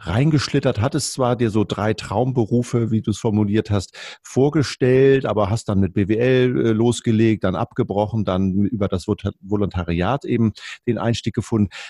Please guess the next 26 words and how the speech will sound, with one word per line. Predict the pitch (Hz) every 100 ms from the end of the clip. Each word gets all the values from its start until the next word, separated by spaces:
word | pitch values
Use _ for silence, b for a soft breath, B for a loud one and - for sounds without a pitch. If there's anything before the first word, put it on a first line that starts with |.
| -
Was | 117 117
wäre | 127 160 147
dann | 131 123
eine | - 110 113 113
strukturierte | - - 113 117 95 104 135 -
Möglichkeit, | 107 110 110 - 98 - - 98 101 -
sich | 98
diesen | - 98
Beruf, | 98 95 98 95 - - -
äh, | 98 92
zu | - -
erschließen? | 90 - 98 87 - 85
Gibt | - -
es | 87 - B B
so | -
eine | 98 101
Art | 92 -
Journalismusschule | - 95 92 113 147 - 131 - - 135 135 139 123 120 120
oder | - 107 104 98
wie, | 117
was | 117 113
macht | 123 131 -
man | 107
denn, | 101 95
wenn | 101
man, | 98 95